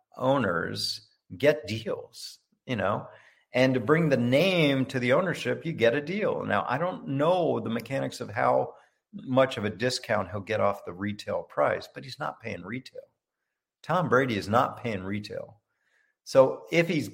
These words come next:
you know, and again, this is a lot of money. I know Tom Brady's Tom Brady. He's got hundreds of millions, but is he investing? <coughs> Excuse me. Excuse me.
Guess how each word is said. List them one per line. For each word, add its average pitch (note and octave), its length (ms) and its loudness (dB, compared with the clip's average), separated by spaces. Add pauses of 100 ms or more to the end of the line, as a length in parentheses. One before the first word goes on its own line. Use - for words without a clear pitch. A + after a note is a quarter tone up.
(100)
you F3+ 200 -8
know, A#2 140 2
and D3 180 -2
again, E3 460 2
this G3+ 240 -8
is C4 60 -12
a A3 100 6
lot A#2+ 280 2
of A#2+ 80 0
money. D#3+ 520 -4 (240)
I E3 100 -2
know F#3 220 2
Tom B2+ 260 0
Brady's A2 320 -2
Tom G2+ 240 -4
Brady. D#3+ 240 -4
He's G2 140 -10
got F#2 180 -2
hundreds G2+ 320 -4
of F#2+ 60 -10
millions, B2+ 640 -8 (720)
but G#2+ 260 4
is G2 100 -8
he G#2+ 120 -2
investing? A2+ 760 -2
<coughs> - 40 -20 (880)
Excuse - 1400 4
me. F#2+ 220 -6 (1080)
Excuse A2+ 340 -6
me. G2 200 -10